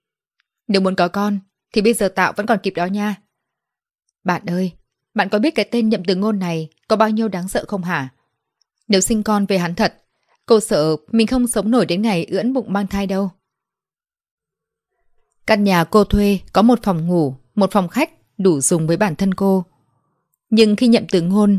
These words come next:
người cao chân dài đứng trong phòng khách, không hiểu sao không gian trở nên vô cùng chật chội, mang lại cảm giác áp lực nặng nề. Ánh mắt sắc bén như chim ưng liếc qua,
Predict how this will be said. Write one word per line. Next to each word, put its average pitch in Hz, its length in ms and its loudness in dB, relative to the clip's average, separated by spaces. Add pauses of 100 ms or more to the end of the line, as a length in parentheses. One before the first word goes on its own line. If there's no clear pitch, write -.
người 196 200 4
cao 208 240 0
chân 202 240 0
dài 160 300 -2
đứng 160 200 -4
trong 208 140 0
phòng 185 180 -2
khách, 285 220 -2 (480)
không 247 180 4
hiểu 220 200 4
sao 190 480 -2
không 247 220 0
gian 233 180 2
trở 180 140 0
nên 202 260 2
vô 190 160 2
cùng 156 260 -2
chật - 240 -6
chội, 170 240 0 (360)
mang 247 200 2
lại 226 140 0
cảm 160 240 -4
giác 226 280 -6 (100)
áp - 240 -4
lực 180 200 -2
nặng 156 240 -6
nề. 151 300 -4 (1120)
Ánh 202 180 2
mắt 277 120 2
sắc - 280 0
bén 175 260 4
như 226 100 6
chim 214 220 2
ưng 208 180 2
liếc 226 280 2
qua, 190 360 -2